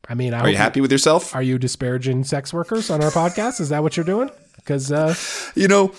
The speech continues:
Speaker 1: once
Speaker 2: I'm
Speaker 1: you're
Speaker 2: saying
Speaker 1: canceled and I can do this show by myself would be a real, it's a load off my
Speaker 2: maybe,
Speaker 1: mind, frankly.
Speaker 2: maybe what the,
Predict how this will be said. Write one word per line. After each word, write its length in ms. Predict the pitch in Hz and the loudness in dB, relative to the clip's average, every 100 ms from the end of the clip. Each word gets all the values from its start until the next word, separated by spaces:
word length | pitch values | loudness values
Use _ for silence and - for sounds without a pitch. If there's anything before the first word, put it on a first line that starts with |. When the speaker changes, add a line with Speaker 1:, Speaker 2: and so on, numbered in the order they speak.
| - - | -14 -2
Speaker 1:
once 180 | 180 294 | 2 4
Speaker 2:
I'm 60 | - | 4
Speaker 1:
you're 120 | 202 | 6
Speaker 2:
saying 200 | 202 226 | 6 6
Speaker 1:
canceled 380 | 285 160 180 165 | 6 6 4 4
and 80 | 175 | 2
I 80 | 180 | 2
can 160 | 170 | 0
do 160 | 175 190 | 0 0
this 140 | 170 | 0
show 260 | - 185 165 | 0 0 2
by 160 | 160 | 2
myself 480 | 151 143 - 285 294 | 2 0 0 -2 0
would 100 | 147 | -2
be 120 | 135 127 | 0 0
a 40 | |
real, 480 | 139 254 147 107 - _ _ _ _ | 2 2 2 2 -4 _ _ _ _
it's 100 | - | -4
a 40 | |
load 240 | 139 277 196 | 2 4 4
off 140 | 131 | 4
my 80 | 151 | 4
Speaker 2:
maybe, 160 | 180 | 4
Speaker 1:
mind, 400 | 226 277 190 165 | 4 4 2 0
frankly. 360 | - 110 107 85 - - | -4 -6 -8 -14 -14 -4
Speaker 2:
maybe 600 | 151 156 196 208 208 196 | 2 4 4 4 2 0
what 380 | 170 165 165 160 | 2 2 2 4
the, 220 | 160 | 4